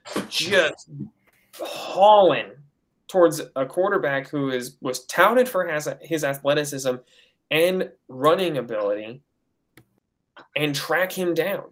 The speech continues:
And there was another point where I thought Colin was gonna get him, and it was just, you know, one of those things where Malik is athletic and was able to get away.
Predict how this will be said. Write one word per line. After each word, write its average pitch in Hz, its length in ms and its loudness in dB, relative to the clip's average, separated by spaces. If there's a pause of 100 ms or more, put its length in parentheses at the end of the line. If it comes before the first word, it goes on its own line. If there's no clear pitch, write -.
(160)
And 156 140 0
there 233 180 8
was 170 160 0
another 185 260 2
point 160 200 0
where 139 100 -2
I 170 40 -2
thought 143 260 -4 (260)
Colin 165 260 0
was 143 140 -4
gonna 175 160 0
get 165 240 -2
him, 139 220 -2
and 127 200 -2
it 117 120 -6
was 123 100 -8
just, - 240 -12
you 120 80 -10
know, 104 140 -4 (140)
one 117 120 -6
of 120 60 -4
those 123 160 -4
things 123 220 -4
where 117 80 -4
Malik 117 360 -4
is 117 200 -12 (520)
athletic 117 500 -4
and 113 360 -10
was 120 160 -8
able 113 180 -6
to 113 80 -8
get 113 140 -8
away. 101 400 -4